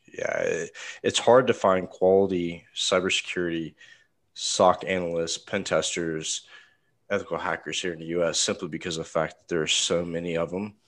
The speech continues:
Um, which brings me to another, uh, the next question is certifications. I know that you and I have talked certifications a couple times, and, and,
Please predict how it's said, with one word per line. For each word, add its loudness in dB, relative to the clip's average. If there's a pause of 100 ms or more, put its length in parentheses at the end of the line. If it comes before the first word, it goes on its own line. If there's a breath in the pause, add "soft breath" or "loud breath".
(520 soft breath)
Um, -4 (760)
which 0
brings 4
me 0
to 0 (280)
another, 2
uh, -2
the -4
next 0
question 0
is 0 (500 loud breath)
certifications. 2
I 6
know 2
that 0
you 4
and 2
I 2
have 2
talked -4
certifications 0
a -2
couple -6
times, 0
and, -8
and, -10